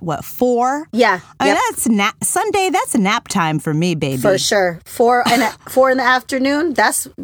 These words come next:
Speaker 2: the brainwaves are low.
Speaker 1: So prime time nap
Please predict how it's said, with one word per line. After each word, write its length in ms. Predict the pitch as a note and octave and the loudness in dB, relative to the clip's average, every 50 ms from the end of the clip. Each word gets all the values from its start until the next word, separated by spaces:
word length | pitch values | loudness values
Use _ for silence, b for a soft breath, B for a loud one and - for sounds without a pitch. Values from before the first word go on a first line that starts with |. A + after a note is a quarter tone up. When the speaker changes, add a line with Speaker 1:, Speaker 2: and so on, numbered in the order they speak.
| - - | -8 0
Speaker 2:
the 120 | G#3 G3+ F#3 | 0 0 2
brainwaves 640 | D3+ G3+ A3+ A#3+ B3 B3 B3+ B3 A#3+ A#3+ A#3 - - | 2 2 2 2 2 2 2 2 2 0 0 -2 0
are 180 | F#3 F3 E3+ E3+ | 0 0 0 0
low. 400 | E3+ F3+ F#3 F#3 E3+ D3+ C#3+ - _ _ _ _ _ _ _ _ _ _ _ | 0 0 2 2 0 0 -4 -8 _ _ _ _ _ _ _ _ _ _ _
Speaker 1:
So 300 | - G#3+ G3 F#3+ - - - _ _ _ - | -4 -2 -2 -2 -4 -6 -12 _ _ _ -16
prime 580 | - - B3+ A#3+ A#3 A#3 A#3+ A#3+ A#3+ B3 B3 C4 | -4 -2 0 2 2 2 2 0 0 0 -2 -2
time 600 | - - - A#3+ G#3+ G#3+ G#3 G#3 G3+ F#3+ G3 - - | -2 -2 -2 0 0 2 0 0 0 -2 -2 -2 -2
nap 420 | G3 F#3+ F#3 F#3 F3+ F3 - | 0 0 0 2 0 -2 -4